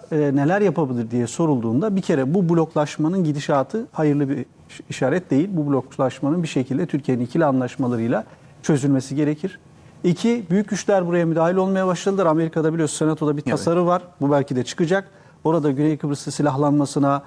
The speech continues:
Speaker 1: Yunanistan'a Türkiye ile olan o yedi on dengesini bozacak şekilde silah verilmesi gibi konular söz konusu.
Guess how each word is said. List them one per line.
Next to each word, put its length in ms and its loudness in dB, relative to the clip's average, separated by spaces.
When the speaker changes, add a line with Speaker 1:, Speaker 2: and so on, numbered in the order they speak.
Speaker 1:
Yunanistan'a 640 0
Türkiye 320 -4
ile 80 2
olan 260 2
o 220 0
yedi 280 2
on 160 2
dengesini 500 0
bozacak 340 0
şekilde 320 -6
silah 300 -2
verilmesi 360 -2
gibi 120 -8
konular 320 2
söz 220 -8
konusu. 400 -2